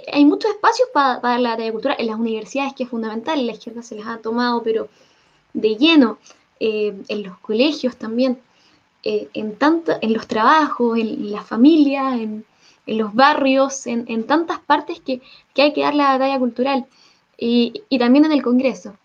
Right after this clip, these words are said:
Eh, es muy importante, no podemos, creo, seguir dándole tanto espacio a la izquierda para que siga avanzando.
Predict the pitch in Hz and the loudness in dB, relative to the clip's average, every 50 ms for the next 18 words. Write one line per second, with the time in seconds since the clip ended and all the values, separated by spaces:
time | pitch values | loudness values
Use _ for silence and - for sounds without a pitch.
0 | _ _ _ - - 247 - - - 226 220 240 240 247 247 240 240 233 233 - | _ _ _ -10 -10 -10 -8 -8 -8 -4 -2 0 2 2 2 0 -2 -6 -8 -6
1 | 233 226 220 220 220 220 214 226 226 233 240 247 247 - _ _ - 247 247 247 | -8 -8 -8 -8 -10 -10 -8 -6 -2 0 0 0 0 -4 _ _ -2 0 0 0
2 | 240 - 233 233 240 254 247 247 - 240 247 247 262 269 269 262 269 262 254 247 | -2 -4 -4 -2 -2 -2 -2 -4 -6 -4 -2 0 2 2 2 2 2 0 0 0
3 | 254 262 247 254 247 _ - 254 254 247 - 269 247 240 - - 247 240 240 254 | -2 -4 -4 -4 -8 _ -6 -6 -6 -4 -4 -4 -4 -4 -6 -6 -8 -6 -6 -6
4 | 240 240 233 233 - 240 220 - 247 240 240 240 226 220 220 214 - 214 214 202 | -6 -8 -10 -12 -12 -14 -12 -8 -6 -4 -4 -4 -4 -6 -8 -12 -12 -10 -10 -10